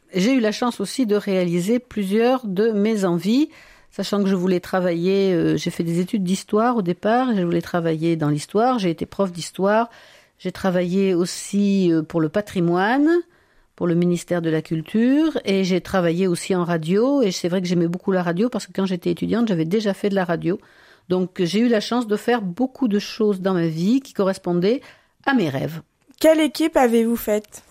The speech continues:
Speaker 1: Quelle équipe ?
Speaker 2: Euh, quelle étude avez-vous faite ?
Speaker 1: Alors j'ai fait des études d'histoire.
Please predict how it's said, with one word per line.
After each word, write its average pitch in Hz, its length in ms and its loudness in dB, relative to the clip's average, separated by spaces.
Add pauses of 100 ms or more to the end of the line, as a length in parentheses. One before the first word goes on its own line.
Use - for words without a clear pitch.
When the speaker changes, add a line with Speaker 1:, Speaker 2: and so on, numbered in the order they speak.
(280)
Speaker 1:
Quelle 190 160 -2
équipe ? 175 360 -8 (340)
Speaker 2:
Euh, 233 320 4
quelle 277 320 4 (160)
étude 311 440 2
avez-vous 277 300 4
faite ? - 420 -6 (840)
Speaker 1:
Alors 220 160 6
j'ai 240 160 2
fait 294 200 0
des 226 200 2
études 294 640 0 (380)
d'histoire. 226 800 0